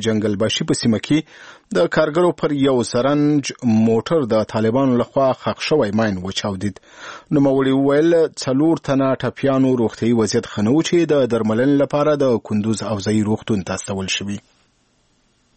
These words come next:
هغه زیاته کړه چې د خان آباد د جنګل باشي سیمه کې د وسلوالو طالب-، چې د خان آباد جنګل باشي سیمه د وسلوالو طالبانو په کنټرول کې ده، عموماً،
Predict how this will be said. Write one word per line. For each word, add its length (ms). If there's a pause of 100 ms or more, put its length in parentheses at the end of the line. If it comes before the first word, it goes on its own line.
(1080)
هغه 260
زیاته 320
کړه 140
چې 140
د 40
خان 200
آباد 300
د 180
جنګل 400
باشي 320
سیمه 240
کې 160
د 20
وسلوالو 520
طالب-، 340 (200)
چې 340
د 120
خان 260
آباد 260
جنګل 300
باشي 280
سیمه 300
د 180 (120)
وسلوالو 600
طالبانو 380
په 160
کنټرول 340
کې 120
ده، 100
عموماً، 520